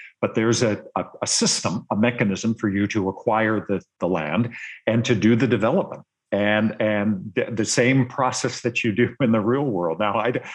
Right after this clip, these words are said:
I've never done it, so I don't know how much faster it is, or d-, does it really have all the moving parts? I don't know. Is it as complex? Maybe, maybe not.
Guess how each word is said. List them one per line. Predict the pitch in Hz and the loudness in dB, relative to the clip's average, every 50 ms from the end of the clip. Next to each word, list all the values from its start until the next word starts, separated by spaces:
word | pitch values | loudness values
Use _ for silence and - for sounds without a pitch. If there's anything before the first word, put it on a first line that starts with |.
| - - | -6 -4
I've | 117 127 139 | -2 -2 0
never | 139 143 120 131 | -2 -2 -2 -2
done | 113 110 101 98 | -2 -2 -2 -2
it, | 92 - | -4 -6
so | - - - 107 | -8 -6 -4 -4
I | 98 104 | -2 0
don't | 110 120 120 117 | 0 -2 -2 -2
know | 113 107 | -4 -4
how | 95 110 110 | -4 -4 -6
much | 101 90 - - - - - | -6 -8 -8 -12 -10 -6 -4
faster | 117 107 87 - - - - 104 95 85 | -4 -4 -2 -4 -2 0 0 0 2 2
it | 90 92 101 | 2 2 2
is, | 113 113 - - - - - _ _ | 2 0 -4 -10 -20 -20 -20 _ _
or | - 113 101 98 95 95 95 95 | 0 2 2 2 2 2 0 -2
d-, | - - 127 | -4 -6 -4
does | 101 104 104 98 - | -2 -2 0 0 0
it | 113 - | -2 0
really | 113 113 127 123 123 | 2 2 4 4 4
have | 120 120 117 117 | 4 4 2 2
all | 117 117 113 113 | 2 2 2 0
the | 110 | 0
moving | 107 113 113 107 113 110 101 | 2 0 0 0 0 -2 0
parts? | - 123 120 117 110 - - - | 0 -2 -2 -2 -2 -6 -6 -4
I | 117 107 | -4 -4
don't | 101 113 110 110 101 - | -2 -2 -2 -4 -4 -4
know. | 104 104 98 85 78 90 - - _ _ _ | -4 -4 -2 -4 -4 -6 -10 -12 _ _ _
Is | - 107 - | -4 0 0
it | 127 117 - | 0 0 2
as | 113 107 117 120 117 | 2 2 2 2 0
complex? | - - 120 113 123 117 - 120 120 120 123 - - - - - - | 0 0 0 2 0 0 -2 0 -2 -2 -4 -6 -12 -14 -14 -16 -14
Maybe, | 131 123 127 131 127 127 113 120 113 107 101 | -8 -2 2 2 4 4 4 2 2 2 0
maybe | 113 107 98 101 98 | -2 -2 0 -2 -2
not. | 101 107 95 85 - | -2 -2 -2 -4 -6